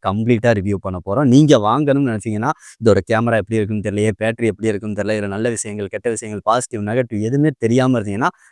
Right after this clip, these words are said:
நம்மளோட சேனல்ல வீடியோ பாருங்க. ஏன்னா நம்ம எப்போதுமே ஒரு மொபைல் வாங்கினோம்னா, அதுல உள்ள கம்ப்ளீட்டா ரியல் டைம்ல யூஸ் பண்ணி தான், ஆ, ரிவ்யூ கொடுப்போம். அது மாதிரி தான் இன்னைக்கு இதோட கேமரா, பேட்டரி, சார்ஜிங்கு,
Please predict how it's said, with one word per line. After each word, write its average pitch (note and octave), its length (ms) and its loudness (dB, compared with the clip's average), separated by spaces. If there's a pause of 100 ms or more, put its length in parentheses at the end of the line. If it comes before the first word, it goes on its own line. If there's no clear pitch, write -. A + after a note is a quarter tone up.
(140)
நம்மளோட A#2 460 2 (120)
சேனல்ல G2 380 -2
வீடியோ G2+ 260 0
பாருங்க. A2+ 360 0
ஏன்னா A#2 100 2
நம்ம C3 400 0
எப்போதுமே A2+ 580 0
ஒரு A2 260 -2
மொபைல் G#2 320 0
வாங்கினோம்னா, G#2 400 0
அதுல G2 240 -2
உள்ள C3 240 0
கம்ப்ளீட்டா D3+ 640 0
ரியல் C#3+ 440 0
டைம்ல C#3 220 0
யூஸ் G#2 240 -6
பண்ணி G2 160 -6
தான், C#3 200 -2 (340)
ஆ, G2 340 4
ரிவ்யூ B2 280 6
கொடுப்போம். A#2+ 300 2
அது A#2 120 4
மாதிரி B2+ 220 0
தான் D3 100 2
இன்னைக்கு B2+ 520 -2
இதோட G2+ 220 -4 (100)
கேமரா, G#2+ 460 -4 (100)
பேட்டரி, G#2+ 280 -6 (280)
சார்ஜிங்கு, G#2+ 640 -2